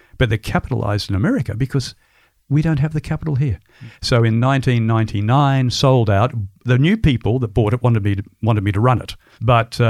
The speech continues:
I was chairman of the on-, online part of, uh, Weight Watchers for some time. And basically, we sort of pulled out by about two thousand and four, about two thousand and four. And then my son, I, I br-, and I brought Scott. Scott, in the pe-, period of time that I'd sold it,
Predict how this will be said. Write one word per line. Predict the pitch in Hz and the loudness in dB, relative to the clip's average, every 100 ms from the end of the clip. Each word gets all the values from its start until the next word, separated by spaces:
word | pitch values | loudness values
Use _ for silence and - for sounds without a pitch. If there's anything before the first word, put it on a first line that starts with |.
| 110 | 2
I | 110 | 2
was | 110 - | 0 -2
chairman | - 151 127 110 | 0 2 2 2
of | 104 95 | 0 0
the | 104 98 | 0 0
on-, | 104 101 98 | 0 0 -2
online | 110 101 113 120 120 117 | -2 0 2 2 2 0
part | 107 87 87 | -2 -2 -4
of, | 90 85 - | -4 -6 -4
uh, | 92 92 | -4 -2
Weight | 92 104 - | -2 -2 -2
Watchers | 104 95 107 - | -4 -4 -6 -6
for | 104 | -6
some | - 95 | -4 -4
time. | 92 110 107 110 104 - - - - - | -2 0 0 0 -2 -6 -18 -20 -12 -4
And | 107 110 110 | -2 0 -2
basically, | - 277 - 139 120 117 | 0 -2 -2 -4 -2 0
we | 110 113 120 117 110 | 0 0 2 2 0
sort | - 233 | -2 -4
of | 123 | -2
pulled | 127 107 | -2 0
out | 104 101 | 0 0
by | 107 | -2
about | 92 95 - | -2 -4 -6
two | - 101 | -4 -4
thousand | - 95 95 95 98 | -4 -6 -6 -8 -8
and | 95 98 | -8 -10
four, | - - - - - _ - | -12 -12 -12 -16 -20 _ -4
about | 123 - | -4 -2
two | 120 | -4
thousand | - 117 95 98 90 | -2 -2 -2 -4 -8
and | 92 | -10
four. | - 87 85 85 _ - | -10 -10 -10 -12 _ -8
And | 113 | -2
then | 113 113 | 0 0
my | 107 | -2
son, | 104 - 143 107 | -2 0 0 0
I, | 120 127 | -2 0
I | 110 | -2
br-, | 110 | 0
and | 117 | -2
I | 107 | 0
brought | 123 117 | 0 -2
Scott. | - - 123 - | -2 -2 -2 -2
Scott, | - 135 135 - - | -4 -2 -2 -4 -8
in | - 113 | -2 -2
the | |
pe-, | - - 160 | 0 -2 -2
period | - 165 | 0 0
of | 117 | 0
time | - 120 117 | 0 0 2
that | 107 104 | 0 0
I'd | 104 101 | -2 -2
sold | - - 135 131 120 | -4 0 2 2 2
it, | 95 - | -2 -8